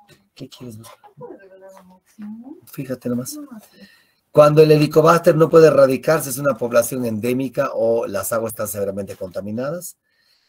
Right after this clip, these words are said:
Y con, y en ancianos con úlceras duodenales, úlceras gástricas complicadas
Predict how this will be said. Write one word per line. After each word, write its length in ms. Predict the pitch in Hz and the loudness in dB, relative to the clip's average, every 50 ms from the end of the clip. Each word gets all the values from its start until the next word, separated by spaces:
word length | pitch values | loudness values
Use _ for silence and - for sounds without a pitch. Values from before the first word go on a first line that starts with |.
| _ _ | _ _
Y 140 | 165 160 | -8 -8
con, 180 | - 151 139 139 - - | -6 -6 -6 -6 -8 -6
y 140 | 131 135 135 | -4 -4 -4
en 120 | 131 131 | -4 -4
ancianos 460 | 131 131 127 - 156 151 151 147 - | -6 -6 -4 -4 -4 -4 -4 -6 -10
con 220 | - - 156 156 156 | -8 -8 -8 -6 -6
úlceras 480 | 156 143 139 135 - 143 135 139 127 113 | -8 -10 -10 -8 -8 -6 -6 -6 -6 -8
duodenales, 600 | 120 113 107 104 104 107 113 120 120 110 - _ _ | -10 -8 -6 -6 -6 -6 -6 -6 -8 -10 -16 _ _
úlceras 420 | - 117 120 110 123 123 113 104 | -14 -14 -12 -10 -10 -10 -10 -8
gástricas 440 | 120 120 117 - 117 113 123 120 107 | -10 -10 -10 -10 -14 -14 -12 -14 -14
complicadas 880 | - - 92 87 90 95 - - - 82 78 - - - - - - | -16 -20 -20 -20 -20 -20 -20 -18 -18 -18 -18 -18 -18 -16 -16 -18 -20